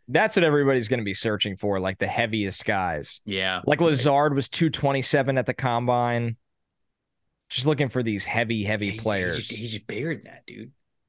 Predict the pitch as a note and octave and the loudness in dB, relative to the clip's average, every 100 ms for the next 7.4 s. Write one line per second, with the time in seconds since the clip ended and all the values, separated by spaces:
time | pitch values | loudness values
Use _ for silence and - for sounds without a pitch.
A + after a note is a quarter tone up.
0 | _ - D#3+ D4+ - A3+ D#3 C#3 C3 G2+ | _ -2 0 0 0 2 4 2 0 -2
1 | G#2+ F#2 G2 - - - - _ _ _ | -2 -2 -4 -6 -10 -14 -20 _ _ _
2 | _ _ _ _ _ _ _ _ _ _ | _ _ _ _ _ _ _ _ _ _
3 | _ _ _ - G2 G#2 - C3 - G#2 | _ _ _ -12 -6 -2 0 0 0 -4
4 | F#2+ G2 - G2 F2+ F2+ G2 F#2+ F#2 D3+ | -4 -6 -4 -4 -4 -6 -4 -6 0 2
5 | C3+ B2 A2 F#2 - _ _ _ _ _ | 2 2 0 -2 -10 _ _ _ _ _
6 | A2 G2 F#2+ G2+ A2 G2 G2 G#2 C#3 - | -6 -2 -2 -2 -4 -4 -4 -2 -6 -8
7 | E2+ - - - | -16 -14 -12 -12